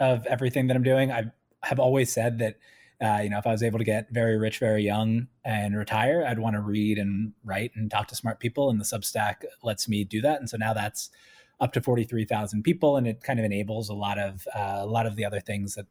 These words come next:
that I wanna do. But really, the next step on this thing is right now I'm running an angel investing syndicate,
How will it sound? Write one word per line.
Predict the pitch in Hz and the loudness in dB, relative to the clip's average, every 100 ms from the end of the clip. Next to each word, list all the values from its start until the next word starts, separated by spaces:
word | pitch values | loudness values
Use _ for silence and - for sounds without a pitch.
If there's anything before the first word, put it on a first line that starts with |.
| _ | _
that | 107 | -6
I | |
wanna | 101 101 | -4 0
do. | 151 - - - - - _ | 2 0 -4 -20 -20 -20 _
But | 135 | 0
really, | 131 214 190 127 - | 4 6 6 2 -2
the | 131 | 2
next | 127 143 - | 2 2 2
step | 143 135 | 2 2
on | 123 | 2
this | 120 - | 0 0
thing | 117 | 0
is | 113 107 | 0 2
right | 131 127 | 2 2
now | 127 123 | 2 2
I'm | 117 | 2
running | 110 110 104 120 - | 0 0 0 -4 -6
an | 123 110 104 113 | -4 -2 -4 -2
angel | 120 113 | -2 0
investing | 110 104 - 101 - | 0 -2 -4 -8 -4
syndicate, | 139 131 127 123 | 0 2 0 -2